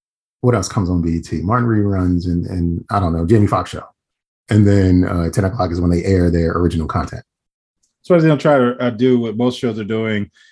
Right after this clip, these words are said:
Speaker 2: and do, like, a, a female rendition of Martin and Jamie Foxx show. Like, do, like, a, a Mar-, Martine.
Speaker 1: Martisha,
Speaker 2: <laughs>
Speaker 1: Martisha and Jamie
Speaker 2: Yep.
Speaker 1: Foxx instead of
Speaker 2: And then
Speaker 1: Jamie
Speaker 2: just
Speaker 1: Foxx.
Speaker 2: invert it where it's like, you know, like,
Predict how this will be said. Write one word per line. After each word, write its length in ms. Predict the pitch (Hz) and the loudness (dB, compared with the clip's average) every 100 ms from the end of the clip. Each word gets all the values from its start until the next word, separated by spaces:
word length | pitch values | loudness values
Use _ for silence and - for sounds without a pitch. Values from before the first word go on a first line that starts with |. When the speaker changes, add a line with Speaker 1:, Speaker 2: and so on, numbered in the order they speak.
| _ | _
Speaker 2:
and 140 | 117 110 | -4 2
do, 80 | 127 | 4
like, 120 | 113 | 4
a, 220 | 110 104 - | 0 -2 -8
a 60 | |
female 680 | - - 135 123 117 113 110 | -8 0 2 4 4 2 -2
rendition 800 | 113 113 110 113 107 110 101 101 | -4 -4 -2 -4 -2 -2 -2 -2
of 680 | 107 110 107 104 101 85 _ _ _ _ _ | 0 2 4 2 -2 -8 _ _ _ _ _
Martin 500 | 120 120 110 110 110 113 | 2 2 2 0 -4 -4
and 140 | 110 | -2
Jamie 260 | 113 113 101 | 2 2 2
Foxx 320 | 113 104 - | 0 0 -2
show. 320 | 104 95 110 120 | -4 -4 -4 0
Like, 360 | 110 98 - - _ _ _ _ _ _ _ _ _ 120 | 0 -2 -8 -20 _ _ _ _ _ _ _ _ _ 0
do, 140 | 127 | 4
like, 160 | 123 123 | 4 2
a, 80 | 113 | -2
a 460 | 113 110 101 101 - _ | -2 -2 -2 -6 -12 _
Mar-, 380 | 117 120 110 - | -4 -2 -2 -4
Martine. 800 | 117 120 - - 135 110 107 90 _ - | -2 -2 -2 -2 -2 0 -4 -8 _ -4
Speaker 1:
Martisha, 800 | 156 117 - - 123 120 101 110 | -2 0 2 4 4 4 0 -2
Speaker 2:
<laughs> 120 | - | -4
Speaker 1:
Martisha 440 | 107 95 101 107 | -2 0 0 0
and 100 | 101 | 0
Jamie 180 | 95 104 | 2 2
Speaker 2:
Yep. 80 | 131 | 2
Speaker 1:
Foxx 240 | 92 90 | 0 -6
instead 200 | 110 98 90 | -8 -4 0
of 40 | |
Speaker 2:
And 100 | 151 | 2
then 100 | 156 | 4
Speaker 1:
Jamie 140 | 156 - | 4 2
Speaker 2:
just 120 | - | -4
Speaker 1:
Foxx. 180 | - 143 | -4 -4
Speaker 2:
invert 380 | 131 135 143 | -2 2 4
it 180 | 131 123 | 2 0
where 200 | 123 123 | 2 2
it's 140 | 120 131 | 2 2
like, 240 | 117 110 | 0 0
you 60 | 123 | -4
know, 260 | 107 107 - | -4 -6 -6
like, 120 | 123 | -6